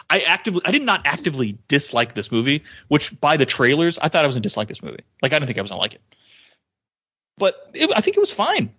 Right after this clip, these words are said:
And, and the dude that plays Shang-Chi, I want him to be in everything. Let's, let's, I don't care if they're gonna do a Dark Avengers and have Shang-Chi in it. I'm down.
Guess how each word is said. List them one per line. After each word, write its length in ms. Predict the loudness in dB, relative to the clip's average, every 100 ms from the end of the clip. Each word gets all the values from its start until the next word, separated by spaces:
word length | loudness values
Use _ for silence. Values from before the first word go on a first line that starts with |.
| -2
And, 200 | -2 0
and 160 | 0
the 60 | 0
dude 140 | 0 -2
that 60 |
plays 140 | -2 0
Shang-Chi, 580 | 0 0 0 0 -2 -8 _ _ _ _ _ _ -18 -4
I 100 | -2
want 180 | 2 0
him 80 |
to 60 | 0
be 140 | 0
in 80 | 2
everything. 320 | 2 0 -4 -8 _ _
Let's, 200 | 0 0
let's, 280 | -4 -6 -8 -4 -2 0
I 80 |
don't 120 | 0 0
care 140 | -2
if 80 | 0
they're 100 | 0
gonna 100 | 0
do 60 |
a 20 | 2
Dark 240 | 2 2
Avengers 280 | 2 0 -2
and 80 | -2
have 140 | -2
Shang-Chi 300 | 0 0 0
in 140 | -2
it. 100 | -2
I'm 160 | -2 0
down. 320 | 0 0 0